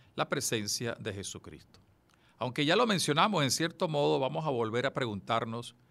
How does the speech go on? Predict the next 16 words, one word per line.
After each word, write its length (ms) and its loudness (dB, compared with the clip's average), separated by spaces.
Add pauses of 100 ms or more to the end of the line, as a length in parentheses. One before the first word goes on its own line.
(160)
¿qué 340 6
es 240 0
memoria? 600 2 (1040)
Lo 100 -4
hemos 200 -2
sugerido. 520 0 (640)
Memoria 480 6
no 80 2
es 120 0
un 120 2
simple 360 2
recuerdo, 800 2
una 220 -2
efeméride, 560 0
una 360 -2
anécdota, 840 -4